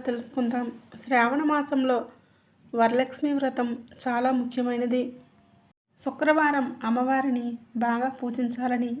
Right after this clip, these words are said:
అనుకుంటారు, కానీ లక్ష్మీదేవిని శుక్రవారం మాత్రమే కాదు, మిగిలిన శనివారాల్లో కూడా వెంకటేశ్వర స్వామిని నిష్ఠగా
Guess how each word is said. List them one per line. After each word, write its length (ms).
అనుకుంటారు, 640
కానీ 300
లక్ష్మీదేవిని 840
శుక్రవారం 640
మాత్రమే 360
కాదు, 260
మిగిలిన 400
శనివారాల్లో 720
కూడా 220
వెంకటేశ్వర 580
స్వామిని 420
నిష్ఠగా 360